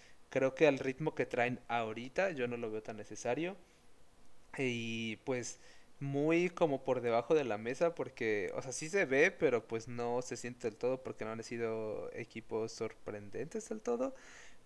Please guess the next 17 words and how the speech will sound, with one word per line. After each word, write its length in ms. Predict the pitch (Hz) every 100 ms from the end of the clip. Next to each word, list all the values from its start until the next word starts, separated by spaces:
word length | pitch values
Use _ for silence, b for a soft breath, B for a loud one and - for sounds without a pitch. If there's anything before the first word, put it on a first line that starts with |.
| -
Pero, 280 | 131 123 127
pues, 120 | 127
los 160 | 120
Bills 220 | 127 139 175
han 80 | 147
estado 280 | - 135
destrozando 760 | 139 143 - - 127 131 156 165
y 100 | 160
contra 300 | 123 117 110
Houston 540 | 135 131 - 147 151 - - - - - - - -
creo 200 | - 131
que 100 | -
no 100 | 107
va 60 | 101
a 40 |
ser 120 | - 101
excepción. 420 | - - -